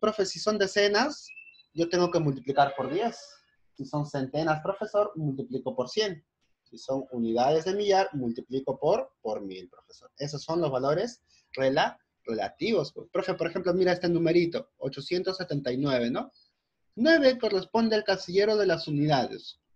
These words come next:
Lo multiplico por uno únicamente, ¿de acuerdo? Nueve por uno.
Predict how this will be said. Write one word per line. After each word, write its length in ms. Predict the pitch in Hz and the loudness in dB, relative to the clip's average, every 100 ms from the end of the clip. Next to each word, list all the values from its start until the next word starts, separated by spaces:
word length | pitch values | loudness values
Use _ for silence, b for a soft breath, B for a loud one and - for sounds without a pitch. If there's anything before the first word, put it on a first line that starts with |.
| - | -6
Lo 100 | 226 | -4
multiplico 540 | 208 180 180 185 170 | -2 -2 -2 0 2
por 160 | 165 160 | 2 2
uno 220 | 160 151 | 2 2
únicamente, 680 | 147 135 135 131 120 123 - _ _ _ | 0 2 2 2 0 -2 -8 _ _ _
¿de 60 | 120 | -8
acuerdo? 260 | 135 220 185 | -4 -4 -4
Nueve 640 | 139 147 170 185 269 269 - | -2 0 2 2 2 0 -6
por 220 | 147 135 | -4 0
uno. 320 | 131 107 101 | 0 -2 -8